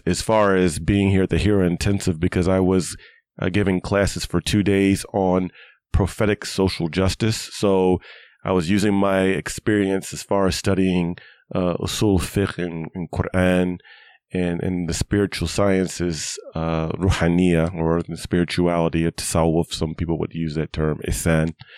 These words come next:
and also, uh, talking about my, uh,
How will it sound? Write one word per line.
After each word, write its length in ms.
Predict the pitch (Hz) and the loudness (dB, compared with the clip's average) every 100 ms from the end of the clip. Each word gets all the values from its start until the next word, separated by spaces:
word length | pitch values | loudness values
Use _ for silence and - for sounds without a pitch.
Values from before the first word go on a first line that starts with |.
| - - - - | -20 -20 -20 -4
and 480 | 117 117 117 113 113 | 0 2 4 4 4
also, 680 | 107 110 - 104 98 92 92 | 2 0 2 4 4 4 2
uh, 240 | 90 87 85 - | -2 -4 -2 0
talking 340 | 104 - 90 | 0 0 -4
about 340 | 85 87 87 | 0 0 0
my, 380 | - 90 90 85 | -2 -2 0 0
uh, 260 | 80 80 | 0 -4